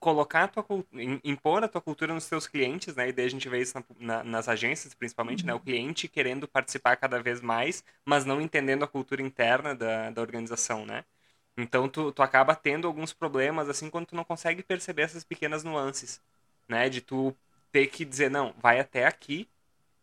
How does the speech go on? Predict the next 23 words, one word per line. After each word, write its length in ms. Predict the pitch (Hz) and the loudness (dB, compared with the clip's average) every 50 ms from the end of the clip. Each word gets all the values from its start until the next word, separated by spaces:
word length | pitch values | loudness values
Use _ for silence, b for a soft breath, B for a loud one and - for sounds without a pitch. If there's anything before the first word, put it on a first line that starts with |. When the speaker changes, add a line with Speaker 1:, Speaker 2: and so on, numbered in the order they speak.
| - | 2
Speaker 1:
e 60 | 131 135 | 4 4
a 40 | |
gente 220 | 135 135 135 131 143 | 4 4 2 -2 -2
não 100 | 147 143 | -4 -2
consegue, 540 | - 151 143 - - 139 127 127 135 143 143 | -2 -2 -2 2 2 2 2 2 2 2 2
a 120 | - - | 2 2
gente 160 | 131 127 - - | 0 -4 -2 -4
não 100 | 143 143 | -4 0
pode 380 | - 139 139 143 147 131 131 | 6 6 6 6 4 2 4
ir 40 | 127 | 4
além, 340 | 117 110 107 104 104 107 - _ _ _ _ | 4 4 2 -2 -6 -8 -14 _ _ _ _
né? 180 | - 113 107 117 | -6 -4 -4 -4
Porque 220 | - _ - - 120 | -4 _ -10 -10 -8
isso 160 | 117 - - | -6 0 4
vai 140 | 127 123 127 | 4 4 4
desestruturar 800 | 127 127 139 131 - - 143 - - 139 117 117 131 165 190 _ _ _ _ _ - | 4 -4 -6 -6 -6 -8 -10 -2 2 4 4 6 4 2 0 _ _ _ _ _ -2
nós 300 | - 127 127 139 156 156 | 4 6 6 6 6 4
enquanto 320 | 175 156 - 156 156 156 - | -2 -2 -2 -2 -2 0 0
organização, 680 | 160 151 151 151 160 151 170 180 - - 139 113 113 - _ _ _ _ _ _ _ _ _ _ _ _ _ - | 0 0 0 -2 -4 -4 -6 -6 -6 -6 -8 -8 -10 -10 _ _ _ _ _ _ _ _ _ _ _ _ _ -10
né? 240 | 107 101 104 123 - _ _ _ _ _ _ _ _ - | -4 -2 -2 -2 -2 _ _ _ _ _ _ _ _ -4
Ah, 300 | 107 107 107 107 104 101 | 0 2 2 4 2 0
então, 300 | - 131 123 - 147 143 | 0 -2 2 4 4 4
assim, 300 | 147 - - 160 135 107 | 4 4 0 -2 -4 -4